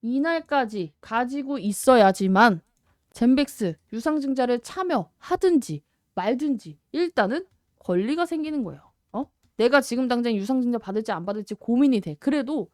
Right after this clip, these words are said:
이날까지는 가지고 있어야 돼. 근데 우리가 이제 플러스 이 거래 기준이죠.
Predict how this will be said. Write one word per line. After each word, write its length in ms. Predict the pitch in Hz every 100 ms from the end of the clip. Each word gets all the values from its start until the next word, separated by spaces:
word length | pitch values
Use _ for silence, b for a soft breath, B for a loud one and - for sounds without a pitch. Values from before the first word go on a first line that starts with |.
| _
이날까지는 720 | 262 320 311 294 262 285 359 _ _ -
가지고 340 | 196 190 247
있어야 260 | 196 - 160
돼. 100 | 160
근데 180 | 277 240
우리가 300 | 190 196 190
이제 160 | 165
플러스 500 | 151 - 370 - 180
이 200 | - 214
거래 340 | 262 349 294 269
기준이죠. 540 | 190 175 165 180 254